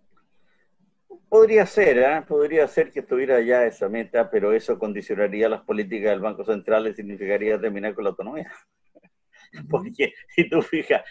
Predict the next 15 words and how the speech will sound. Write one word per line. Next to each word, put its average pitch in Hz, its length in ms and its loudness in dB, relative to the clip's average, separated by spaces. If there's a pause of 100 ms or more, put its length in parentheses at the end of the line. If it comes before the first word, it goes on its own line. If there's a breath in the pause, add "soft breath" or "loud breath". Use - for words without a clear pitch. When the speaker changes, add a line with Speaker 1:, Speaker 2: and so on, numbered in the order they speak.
(100)
Speaker 1:
una 117 240 0
cierta 131 360 2
meta 123 240 0
de 113 80 0
inflación, 110 560 -4
en 113 60 -8
realidad 113 220 0
estás - 160 -6
condicionando 113 680 -2
todas 110 160 0
las 110 120 -4
políticas 101 400 -4
del 131 80 -6
banco, 190 300 -2
¿no? - 140 -8